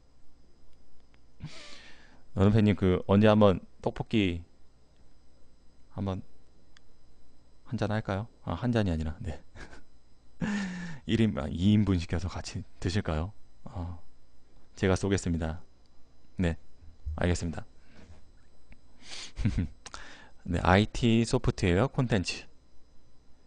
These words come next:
그 바이오 테크놀로지, 나노, 네,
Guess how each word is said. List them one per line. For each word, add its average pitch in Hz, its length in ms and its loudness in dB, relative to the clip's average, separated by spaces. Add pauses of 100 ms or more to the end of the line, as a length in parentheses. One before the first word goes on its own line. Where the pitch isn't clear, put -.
(220)
그 - 100 -4
바이오 104 340 4
테크놀로지, 110 840 0 (460)
나노, 95 320 -2 (920)
네, 101 200 0